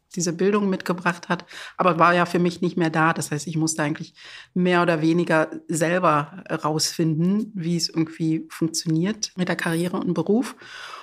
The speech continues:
Also im Nachhinein betrachtet würde ich sagen, ja, ich hätte vielleicht an der einen oder anderen Stelle selber noch mal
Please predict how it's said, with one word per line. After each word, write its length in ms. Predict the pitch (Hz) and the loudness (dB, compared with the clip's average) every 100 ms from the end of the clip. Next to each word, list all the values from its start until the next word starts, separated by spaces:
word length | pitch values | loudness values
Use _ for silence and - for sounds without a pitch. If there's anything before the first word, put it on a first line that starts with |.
| - _ - | -20 _ -4
Also 180 | 190 | 0
im 160 | 196 202 | 2 4
Nachhinein 560 | 175 208 240 214 202 202 | 4 4 4 4 4 2
betrachtet 760 | 202 196 208 - 220 214 - | 0 -4 -6 -2 -4 -4 -6
würde 140 | 196 196 | -4 -4
ich 100 | 202 | -2
sagen, 220 | 180 175 | 0 2
ja, 280 | 160 190 - | 2 0 -2
ich 120 | 170 | -8
hätte 220 | 175 - | -8 -8
vielleicht 320 | 175 190 175 - | -4 -2 -2 -2
an 140 | 175 | -2
der 160 | 175 180 | -2 0
einen 180 | 175 | 0
oder 200 | 190 185 | 0 -2
anderen 220 | - 180 175 | -2 -2 -2
Stelle 360 | - 185 185 | -4 -4 0
selber 320 | 165 175 233 | 0 2 2
noch 180 | 208 180 | 2 2
mal 160 | 185 | 0